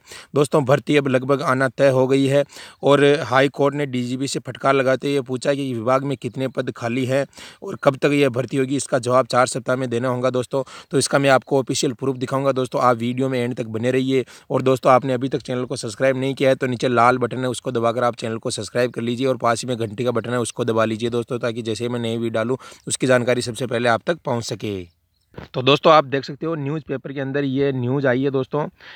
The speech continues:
इसमें दे रखा है हाई कोर्ट ने डीजीपी से पूछा कितने पद, ए, खाली है और कब तक भरेंगे, चार सप्ताह में दे जवाब। जैसे दोस्तों मैंने थंबनेल पे,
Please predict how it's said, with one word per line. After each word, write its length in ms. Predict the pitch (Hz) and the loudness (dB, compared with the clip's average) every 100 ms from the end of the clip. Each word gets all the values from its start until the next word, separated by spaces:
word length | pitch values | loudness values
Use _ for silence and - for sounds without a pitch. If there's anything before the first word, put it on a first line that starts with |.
| - 139 | -12 -6
इसमें 240 | 170 147 | 0 4
दे 120 | 135 | 4
रखा 200 | 131 147 | 4 4
है 140 | 151 135 | 4 4
हाई 260 | 117 135 | 2 0
कोर्ट 340 | 135 131 131 131 | 0 -2 -2 -2
ने 300 | 135 143 147 _ - - | -2 -2 -6 _ -20 -8
डीजीपी 420 | 123 117 131 135 | -6 -2 -2 -4
से 120 | 139 | -4
पूछा 300 | 131 127 135 | -4 -2 -4
कितने 360 | 135 127 127 143 | -4 -4 -4 -4
पद, 400 | 120 139 147 143 - _ _ - | 0 0 0 -2 -4 _ _ -6
ए, 280 | 131 117 104 | -4 -4 -4
खाली 300 | - 123 143 | -2 0 2
है 140 | 143 143 | 0 0
और 120 | 131 | -4
कब 140 | 143 131 | -8 -8
तक 60 | 143 | -8
भरेंगे, 400 | 123 127 127 139 | -6 -6 -6 -8
चार 260 | - 131 | -2 -2
सप्ताह 320 | 135 127 147 135 | 0 -4 -2 -2
में 200 | 135 120 | -2 -4
दे 140 | 127 | -2
जवाब। 300 | 120 120 104 | 0 0 0
जैसे 240 | 123 127 | -4 -4
दोस्तों 280 | 131 135 139 | -2 -2 -2
मैंने 160 | 135 135 | -4 -4
थंबनेल 380 | 123 127 131 131 | -4 -2 -2 -2
पे, 280 | 135 135 | -2 -2